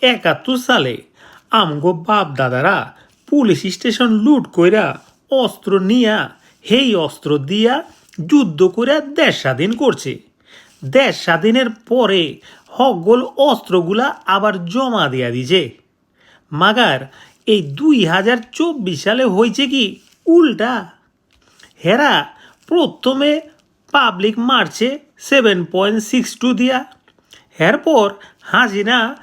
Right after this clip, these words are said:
যাওনের পর এরা প্রায় সাড়ে চারশো পুলিশ স্টেশন লুট করছে, আগুন জ্বালায় দিছে।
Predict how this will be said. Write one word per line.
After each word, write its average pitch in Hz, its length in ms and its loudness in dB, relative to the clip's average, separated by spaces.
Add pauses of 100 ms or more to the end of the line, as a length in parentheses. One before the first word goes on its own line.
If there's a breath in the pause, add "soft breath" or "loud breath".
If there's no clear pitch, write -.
(220 soft breath)
যাওনের 226 680 2
পর 196 520 0 (280 loud breath)
এরা 202 240 0
প্রায় 226 680 -2
সাড়ে 240 420 -2
চারশো 226 640 -4 (180)
পুলিশ 202 380 -6
স্টেশন 196 460 -8
লুট 214 380 -6
করছে, 151 600 -4 (640 soft breath)
আগুন 226 460 0
জ্বালায় 139 400 -2
দিছে। 165 540 -2